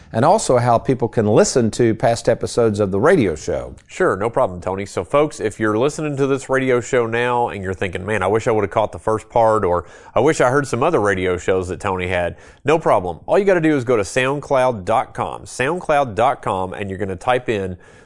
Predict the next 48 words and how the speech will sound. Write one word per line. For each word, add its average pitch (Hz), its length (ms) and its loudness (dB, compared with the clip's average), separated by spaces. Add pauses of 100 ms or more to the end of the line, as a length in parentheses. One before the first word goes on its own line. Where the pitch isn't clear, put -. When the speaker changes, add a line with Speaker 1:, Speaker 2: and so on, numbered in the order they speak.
(100)
Speaker 2:
The 92 100 -2
Worry 104 380 2
Free 131 320 -4
Retirement, 104 720 -4
okay? 110 400 0 (120)
Click - 260 -2
search, 139 400 0 (200)
and 95 120 -4
you're 104 100 -2
gonna 107 160 0
see 104 260 0
Tony's 117 480 -2 (220)
awesome 123 460 0
bobblehead 98 560 0
picture, 82 380 -6
okay? 98 280 -2
Click 113 300 -2
on 147 120 0
that. 143 280 -2 (200)
You're 104 120 -2
gonna 101 160 0
find 92 320 -2 (100)
all 131 260 6
of 131 80 0
our 123 140 2
past 113 300 -2
radio 98 360 0
shows. 85 360 -4
Now, 104 340 -2 (260)
if 95 160 -4
you're 107 100 -2
more 127 200 2
visually 139 840 2 (280)
and 104 420 0
you 104 100 -2
wanna 110 140 0
see 127 180 0
a 117 60 2
T 151 220 0
V 240 180 2
show, 131 520 4
uh, 113 420 2
and 107 120 -6
you 107 60 -4
just, 107 320 -4
you 113 80 -4
know, 98 140 0
you, 95 160 -2